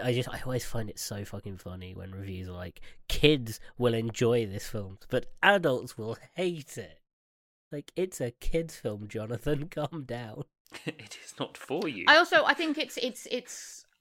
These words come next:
Speaker 3: I mean, I can't attest to this for sure, but I think it's quite funny for parents because of how the, the kids behave, and, like, that's probably quite relatable for them.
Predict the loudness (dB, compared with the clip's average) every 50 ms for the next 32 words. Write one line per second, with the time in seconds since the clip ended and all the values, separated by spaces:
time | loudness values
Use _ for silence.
0 | -2 -2 0 0 -2 -4 -4 -4 -2 0 0 0 0 0 -2 -2 -2 -4 -6 -8
1 | -8 -8 -8 -8 -8 -10 -10 -12 -16 -18 _ -12 -10 -6 -4 -2 -2 -2 -4 -6
2 | -8 -10 -12 -14 _ _ _ _ _ -2 -2 -2 -2 -4 _ -6 -6 -4 -2 -2
3 | -4 -4 -6 -6 -6 -4 -6 -4 -4 -4 -6 -4 -4 -6 -8 -6 -4 0 0 0
4 | 0 0 -2 -2 -4 -8 -12 -14 -12 -10 -8 -8 -6 -6 -8 -8 -4 0 2 2
5 | 2 2 0 -4 -6 -8 _ _ _ _ _ _ -6 -4 -2 -2 -2 -4 -6 -8
6 | -6 -6 -8 -8 -6 -6 -6 -4 -2 -2 -2 -2 -2 -2 -2 -2 -2 -2 -2 -2
7 | -4 -4 -4 -6 -6 -4 -6 -6 -8 -8 -6 -4 -2 -2 -2 -2 -4 -4 -4 -4
8 | -6 -8 -8 -8 -6 -6 -8 -10 _ _ _ _ _ _ _ _ -8 -6 -6 -6
9 | -6 -8 -10